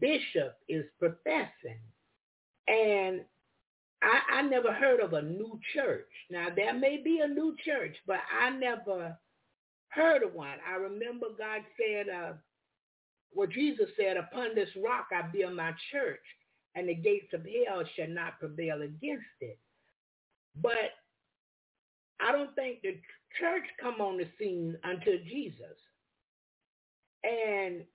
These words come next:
over in Acts. But, you know, today people, it's their thing. They do what they wanna do. And they cut the old,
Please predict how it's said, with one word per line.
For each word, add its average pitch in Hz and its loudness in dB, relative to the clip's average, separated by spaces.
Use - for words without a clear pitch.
over 214 4
in 196 -6
Acts. 240 -6
But, 214 0
you 254 -10
know, 226 0
today 247 2
people, 277 -2
it's 247 -4
their 240 2
thing. 254 -2
They 180 -2
do 196 -6
what 196 -4
they 165 -4
wanna 160 -6
do. 156 -4
And 233 4
they 190 2
cut - 2
the 208 0
old, 254 2